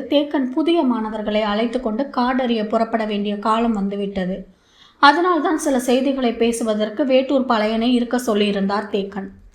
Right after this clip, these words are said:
தென்திசை தளபதி கூழையன் அனுப்பும் தகவல்கள் பரம்புக்கான ஆபத்து நெருங்குவதை சொல்லிக் கொண்டே இருந்தன. கொலூர் சாத்தானின் கைகளை முடியன் வெட்டியதால் சேரக்குடிகள் ஒன்று சேர நாம் வழிவகுத்து விட்டோம். பாண்டியனையும்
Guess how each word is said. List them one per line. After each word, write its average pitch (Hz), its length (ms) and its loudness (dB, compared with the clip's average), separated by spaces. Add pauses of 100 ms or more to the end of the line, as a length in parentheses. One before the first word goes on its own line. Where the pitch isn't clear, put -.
(460)
தென்திசை 339 500 2
தளபதி 240 500 2
கூழையன் 277 540 2
அனுப்பும் 226 440 -4
தகவல்கள் 220 640 0
பரம்புக்கான 262 640 0 (120)
ஆபத்து 240 380 0
நெருங்குவதை 226 540 0
சொல்லிக் 254 360 0
கொண்டே 220 260 2
இருந்தன. 202 360 -2 (600)
கொலூர் 330 340 4
சாத்தானின் 254 640 2 (420)
கைகளை 254 460 2 (120)
முடியன் 247 480 2
வெட்டியதால் 233 720 0
சேரக்குடிகள் 269 840 2
ஒன்று 233 260 -2
சேர 233 280 0
நாம் 220 240 2
வழிவகுத்து 208 560 0
விட்டோம். 214 400 -2 (840)
பாண்டியனையும் 277 840 4